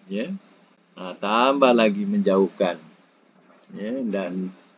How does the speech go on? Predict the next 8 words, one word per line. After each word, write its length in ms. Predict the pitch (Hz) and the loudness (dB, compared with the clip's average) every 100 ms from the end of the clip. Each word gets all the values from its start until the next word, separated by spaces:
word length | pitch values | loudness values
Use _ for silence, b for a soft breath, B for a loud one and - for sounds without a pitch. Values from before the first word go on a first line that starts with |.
| _ _ | _ _
menambahkan 760 | - 98 101 98 98 - 95 95 - | -10 -6 -4 -2 -2 -2 -4 -4 -4
kebencian. 640 | 95 90 87 - 92 80 76 - _ _ _ _ _ _ - - - - | -6 -4 -6 -4 -4 -4 -10 -20 _ _ _ _ _ _ -18 -16 -18 -6
Jadi 320 | 101 143 135 | 0 2 4
ini 160 | 156 | 6
yang 240 | 135 117 107 | 6 6 6
dikatakan, 720 | 107 101 104 113 104 101 104 - - | 6 6 4 6 6 6 2 -2 -10
ya, 240 | 90 107 131 165 | -8 -6 -6 -8
eh, 640 | - 92 92 90 87 | -12 -6 -4 -4 -6